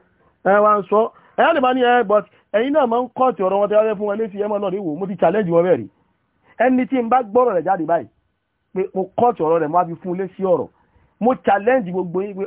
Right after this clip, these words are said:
ọ̀rọ̀ tí mo kọ́ọ̀tì òun, ẹ lọ bá mú nínú same video yẹn ni o. Tí ó wá jẹ́ pé in tó sọ before rẹ̀, àbí in tó sọ after rẹ̀, ó tún ọ̀rọ̀ yẹn ṣe. Àwọn ibi tẹ́sí lọ bá mú wá rè. Imam Maliki, ṣó bá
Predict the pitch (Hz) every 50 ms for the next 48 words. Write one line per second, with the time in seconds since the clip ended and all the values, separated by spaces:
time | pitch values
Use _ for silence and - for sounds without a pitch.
0 | - 185 202 208 208 202 196 294 269 254 233 226 - - - 262 247 247 - 180
1 | 180 160 - 233 240 240 240 233 220 254 240 233 247 277 277 277 302 330 320 302
2 | 302 294 - - - 330 330 294 247 220 269 226 233 220 220 233 226 226 214 196
3 | 190 - _ _ _ _ _ _ _ _ _ _ - 302 370 359 294 269 247 294
4 | 285 - - 277 277 - - 254 262 262 240 - 277 269 226 _ - 233 226 226
5 | 185 156 185 180 170 - 247 254 220 196 175 160 139 - - _ _ _ _ _
6 | _ _ _ _ _ _ _ _ _ _ - - 208 214 175 262 262 277 269 247
7 | - 277 285 262 - - - 233 226 - - 247 277 294 262 - - 269 254 220
8 | 208 196 190 175 135 - - 214 - - 240 226 226 170 139 147 139 127 143 127
9 | _ _ _ _ _ _ _ _ _ _ _ _ _ _ - 196 220 254 262 262
10 | 294 262 220 226 226 220 220 226 233 240 240 190 - - _ _ _ _ _ _
11 | _ _ _ _ _ _ - 170 220 285 330 294 262 269 285 285 277 180 143 202
12 | 226 254 294 _ _ _ _ _ _ _ _ _ _ _ _ _ _ _ _ _
13 | _ _ _ _ _ _ _ _ _ _ 131 131 131 127 120 117 _ 113 117 117
14 | 120 - 330 339 330